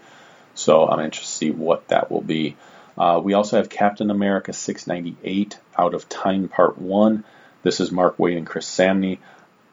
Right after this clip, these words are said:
Uh, and obviously this is leading up to something big with issue seven hundred. Um, but man, I am loving the Captain America. I have only read two issues so far. That's all that's been out so far.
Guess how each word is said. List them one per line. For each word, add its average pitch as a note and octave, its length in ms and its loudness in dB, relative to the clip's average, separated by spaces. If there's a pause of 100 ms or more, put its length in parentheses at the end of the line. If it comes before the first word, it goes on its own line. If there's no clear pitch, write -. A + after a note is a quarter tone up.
Uh, F2 320 6
and E2 320 -4
obviously E2 320 -2
this F2 240 -4
is F2 100 -8
leading F2+ 300 -2
up F2+ 120 -4
to G2+ 100 -6
something F2 380 -4
big E2+ 360 2
with D#2+ 420 -4
issue - 240 -4
seven - 300 0
hundred. F#2 500 2 (440)
Um, E2+ 400 2 (160)
but D#2 280 2 (1000)
man, G2+ 640 2
I G#2 220 0
am F#2+ 340 0
loving F#2 880 2
the D#2+ 80 -6
Captain - 400 -6
America. D#2 500 -2
I F2 120 6
have G#2+ 120 2
only G#2 300 2
read F2 400 0
two A2 320 2
issues F#2+ 320 2
so E2+ 140 0
far. E2 180 4
That's E2 160 -2
all E2+ 160 2
that's F2+ 140 -6
been G2 180 -4
out E2+ 220 -4
so - 100 -18
far. D#2 320 0